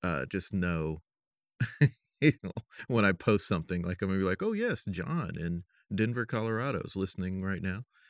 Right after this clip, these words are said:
No, I, I don't have, in-, I'm not privy to <laughs> that kind of information.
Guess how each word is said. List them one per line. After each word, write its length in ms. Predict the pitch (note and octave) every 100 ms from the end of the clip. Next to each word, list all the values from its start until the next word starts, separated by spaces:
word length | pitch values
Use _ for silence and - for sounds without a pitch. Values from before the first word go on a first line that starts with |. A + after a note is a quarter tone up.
| _ _
No, 80 | C#3+
I, 120 | C#3+ C3 -
I 120 | C3+
don't 280 | C#3+ C#3+ -
have, 240 | A#2+ G#2+
in-, 120 | G#2+ G2+
I'm 140 | A#2 B2+
not 200 | C#3+ -
privy 300 | B2+ G#2+ G2
to 120 | G2
<laughs> 140 | -
that 160 | D3 G2+ -
kind 140 | C3 B2
of 140 | -
information. 880 | A#2+ A2 - G#2+ A2 G#2 - -